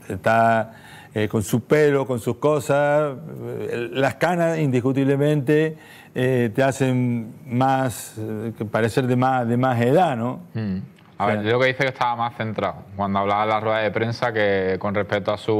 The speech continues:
Speaker 2: juventud, que con el paso del, del tiempo ha ido, ha ido también madurando.
Speaker 1: Y bueno,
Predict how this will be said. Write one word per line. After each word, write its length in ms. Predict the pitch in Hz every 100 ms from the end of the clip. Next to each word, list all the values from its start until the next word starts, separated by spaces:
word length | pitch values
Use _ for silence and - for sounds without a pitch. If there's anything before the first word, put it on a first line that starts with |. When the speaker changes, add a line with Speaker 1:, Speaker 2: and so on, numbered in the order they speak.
| 110 107
Speaker 2:
juventud, 500 | 107 104 107 143 135
que 100 | 113
con 140 | 107
el 60 | 98
paso 300 | 104 - 107
del, 300 | 107 104 101
del 220 | 107 95
tiempo 380 | 120 120 123 120
ha 80 | 110
ido, 340 | 104 101 101 - - - -
ha 100 | 107
ido 120 | 110 113
también 380 | 117 113 113
madurando. 560 | 110 107 107 92 82 80 - - - - -
Speaker 1:
Y 360 | 135 123 120
bueno, 300 | 120 160 196